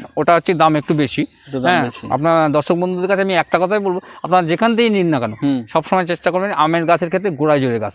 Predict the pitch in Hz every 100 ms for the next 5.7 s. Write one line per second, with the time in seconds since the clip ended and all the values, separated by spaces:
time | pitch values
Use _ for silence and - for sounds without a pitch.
0 | - 110 - - 117 147 160 170 165 165
1 | - 175 208 - - - - 175 190 190
2 | 196 180 208 185 262 - - - 156 180
3 | - 196 175 117 98 - - 120 117 120
4 | 123 120 120 123 156 - 190 180 185 185
5 | 156 151 151 131 113 98 104